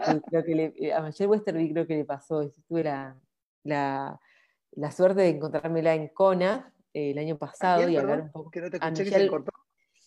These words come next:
Speaker 1: Michelle Westerby,
Speaker 2: Ok.
Speaker 1: la triatleta dinamarquesa. Eh, bueno, fue, habíamos hablado un poco antes, la vi ahí, ella fue,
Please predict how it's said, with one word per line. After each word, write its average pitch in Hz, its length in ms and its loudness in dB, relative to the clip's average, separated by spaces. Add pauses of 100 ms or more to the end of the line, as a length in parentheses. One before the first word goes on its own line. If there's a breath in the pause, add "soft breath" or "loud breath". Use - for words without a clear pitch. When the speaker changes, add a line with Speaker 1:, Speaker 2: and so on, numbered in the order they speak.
(140)
Speaker 1:
Michelle 190 340 2
Westerby, 156 600 0 (500)
Speaker 2:
Ok. 151 160 -14 (160)
Speaker 1:
la 143 220 -6
triatleta 147 1120 0
dinamarquesa. 151 920 -6 (1400)
Eh, 143 1040 0
bueno, 135 380 -10 (160)
fue, 143 200 -6
habíamos 156 340 -4
hablado 151 220 0
un 151 80 -4
poco 156 240 0
antes, 185 500 2
la 139 140 -2
vi 147 160 -2
ahí, 170 720 -2
ella 151 280 -2
fue, 160 540 2